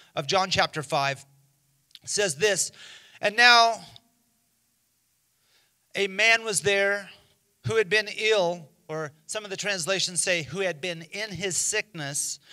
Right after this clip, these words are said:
for thirty-eight years." And Jesus, upon seeing this man lying there and knowing that he had already been in that condition for a long time, said to him, "Do you want to get well?"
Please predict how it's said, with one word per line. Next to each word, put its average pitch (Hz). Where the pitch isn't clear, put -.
for 196
thirty-eight 214
years." -
And 131
Jesus, 196
upon 196
seeing 214
this 202
man 196
lying 202
there 185
and 175
knowing 190
that 196
he 190
had 185
already 214
been 202
in 196
that 190
condition 185
for 202
a 185
long 190
time, 202
said 240
to 233
him, 196
"Do 254
you 254
want 254
to 285
get 240
well?" 208